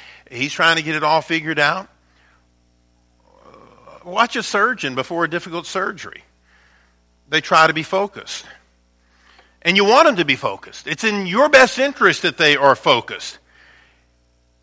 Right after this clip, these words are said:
Now, a pastor's job is no less important. The pinnacle of the week for me is what I do here on Sundays and on,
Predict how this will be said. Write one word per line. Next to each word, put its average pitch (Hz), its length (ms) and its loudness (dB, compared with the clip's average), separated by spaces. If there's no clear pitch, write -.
Now, 190 140 8
a 175 40 8
pastor's 226 520 2
job 196 540 -2
is 156 160 -6
no 196 160 2
less 190 280 2
important. 180 500 -8
The 135 80 -12
pinnacle 196 680 -2
of 156 120 -8
the 151 80 -4
week 165 320 -8
for 139 140 -6
me 117 260 -2
is 113 540 -6
what 135 220 -2
I 135 80 4
do 131 180 -6
here 139 300 -8
on 120 160 -14
Sundays 143 600 -8
and 120 140 -10
on, 117 220 -12